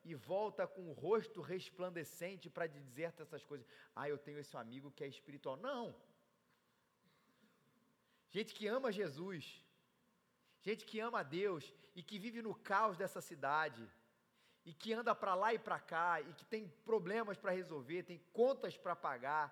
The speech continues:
Gente como todos nós aqui é gente espiritual, porque ama a Deus e conhece a sua palavra. E é isso. Jesus nunca foi esse cara dos grandes eventos e que se deixava seduzir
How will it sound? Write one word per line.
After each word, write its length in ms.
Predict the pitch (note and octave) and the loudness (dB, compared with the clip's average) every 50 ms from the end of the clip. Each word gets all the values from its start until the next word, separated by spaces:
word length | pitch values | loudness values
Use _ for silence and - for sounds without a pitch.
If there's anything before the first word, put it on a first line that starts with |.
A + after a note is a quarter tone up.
| - - - - - _ - | -4 -18 -20 -20 -20 _ -16
Gente 360 | C#3+ C3 F3+ B3+ C#4+ - - | -4 0 2 2 2 0 -4
como 200 | - C4 A#3+ A3 | -6 -4 -4 -4
todos 400 | G#3 - - C4+ D4+ D4 A#3+ A#3 F#3+ | -6 -6 -2 -2 0 0 0 -4 -4
nós 260 | G3 G3+ G3+ F#3 E3+ | -2 -2 0 0 0
aqui 340 | D#3 - - G#3+ A#3+ A#3 - - | -2 -4 -4 -6 -6 -6 -2 2
é 120 | A#3+ B3 | 2 2
gente 280 | F#3 G#3+ C4 D#4+ C#4+ A#3 | 4 2 0 -2 -4 -10
espiritual, 540 | - C#4 A#3+ A3 - - D#3+ D3+ D#3+ F3 E3+ | -8 -6 -6 -6 -4 0 2 4 4 4 2
porque 280 | - - - - A3+ | -2 -8 -2 2 4
ama 220 | A3+ C#4 D#4 F4 C#4 | 4 4 6 4 2
a 40 | |
Deus 300 | F#3+ D#3 F3+ G3 A3+ A3 | 2 2 2 0 0 0
e 40 | B3+ | -4
conhece 360 | - C#4 C4+ A#3 B3+ C#4 C4 | -4 -2 -2 0 0 -2 -4
a 60 | D#4 C4+ | -4 -4
sua 160 | - C4+ A#3+ | -4 -2 -2
palavra. 640 | - F3+ D3+ C3 A2+ G#2+ G2 F#2 E2 F2+ F#2 F2 - - _ _ _ _ _ _ - | 0 0 0 0 0 -4 -6 -10 -12 -10 -12 -12 -12 -16 _ _ _ _ _ _ -6
E 100 | C3 F3+ | -2 0
é 60 | C4 | 0
isso. 500 | D4 C4 A3 G3+ - - - - - - _ _ _ _ _ _ _ _ _ _ _ _ _ _ _ - - - - _ - | 0 0 -4 -6 -8 -10 -14 -18 -18 -20 _ _ _ _ _ _ _ _ _ _ _ _ _ _ _ -20 -20 -20 -20 _ -10
Jesus 640 | A#2 D3+ F#3+ E3+ B2+ A2 E3 B3 C#4+ B3+ F#3+ - - - - - - | -2 0 0 0 0 -2 -4 -4 -2 -2 -4 -6 -8 -14 -20 -20 -14
nunca 420 | D#3+ F3 G#3 C#4 E4 - - C#4+ F#3 | -8 -4 -4 -4 -2 0 0 0 0
foi 480 | - - - G#3 B3 A#3+ G#3 F3 - - | 0 -2 0 4 6 6 6 4 0 0
esse 260 | G3 G#3 A3 - G3+ | 0 0 0 0 -6
cara 560 | D#3 - - F#3+ G3 G#3 A3 G3+ D#3+ B2+ - - - - - _ _ - | -10 -4 0 2 2 4 4 4 2 2 -2 -6 -14 -20 -20 _ _ -12
dos 220 | D3+ G3+ F3 C#3+ | -10 -10 -10 -10
grandes 560 | C#3+ C#3 F#3 A3 B3+ C#4+ C4+ G#3 G#3 F3+ D3+ | -8 -4 -2 0 0 0 0 -2 -6 -4 0
eventos 640 | G3+ G3 D#3 A2+ B2 E3 F#3+ G#3+ G#3+ - - D3 B2+ C#3+ | 0 0 0 -2 -4 -6 -6 -6 -6 -8 -10 -14 -12 -12
e 60 | E3+ | -14
que 160 | - - G3 | -14 -12 -12
se 120 | - - | -10 -8
deixava 480 | G#3 F#3 G#3 F#3 - - G#3+ G#3+ G#3+ A3 | -2 0 0 0 0 0 -2 0 0 -2
seduzir 560 | - - G#3 F3 E3 D3 B2+ C3+ G3 A3+ A3+ | -4 -4 -8 -8 -8 -10 -8 -6 -6 -8 -8